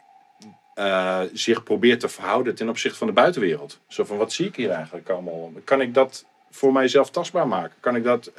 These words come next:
eh, eh, eh, eh, analyseren? Wa-, wat ge-, wat, wat gebeurt hier? Oh, ik kan dat, eh, na-, namaken of zoiets. En,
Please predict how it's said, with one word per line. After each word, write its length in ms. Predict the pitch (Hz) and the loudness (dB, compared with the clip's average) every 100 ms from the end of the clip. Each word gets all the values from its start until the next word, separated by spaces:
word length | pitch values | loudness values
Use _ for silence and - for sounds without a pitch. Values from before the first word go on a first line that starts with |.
| 120 117 - | -12 -12 -6
eh, 400 | 117 117 117 120 | -2 2 4 2
eh, 60 | 120 - _ _ | 0 -10 _ _
eh, 680 | 113 113 113 113 113 113 113 | -6 -4 -4 -2 -2 0 -2
eh, 280 | 113 117 110 | -4 -6 -4
analyseren? 840 | 127 127 120 110 131 160 113 80 | -2 0 0 0 2 4 2 0
Wa-, 160 | 82 107 | 0 0
wat 160 | 110 - | 0 -4
ge-, 100 | 120 - | -8 -8
wat, 160 | 110 - 113 | -8 -8 -10
wat 140 | 117 | -10
gebeurt 320 | - 131 147 | 0 2 2
hier? 300 | - - - | -2 -6 -4
Oh, 140 | 180 - | -2 -4
ik 80 | - | -8
kan 140 | 107 | -8
dat, 260 | 104 98 - _ _ 113 | -6 -8 -12 _ _ -10
eh, 60 | |
na-, 240 | 113 127 127 | -2 -2 0
namaken 760 | 117 135 147 107 80 - - - | 2 4 4 2 -4 -12 -14 -16
of 100 | - | -16
zoiets. 320 | 90 82 - | -16 -14 -12
En, 200 | 104 | -12